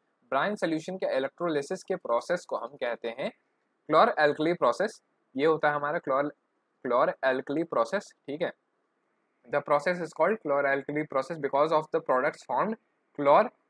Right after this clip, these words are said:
for chlorine and alkali for sodium hydroxide। सोडियम हाइड्रोक्साइड हमारा एक alkali है, ये तो आपको पता ही है, ठीक है।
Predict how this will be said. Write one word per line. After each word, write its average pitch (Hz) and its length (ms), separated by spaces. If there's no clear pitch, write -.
for 135 200
chlorine 156 300
and 139 220
alkali 143 480
for 180 180
sodium 135 360
hydroxide। 110 500
सोडियम 156 320
हाइड्रोक्साइड 160 520
हमारा 160 400
एक 147 180
alkali 151 480
है, 165 160
ये 147 60
तो 147 100
आपको 139 200
पता 143 200
ही 180 200
है, 170 80
ठीक 143 200
है। 131 80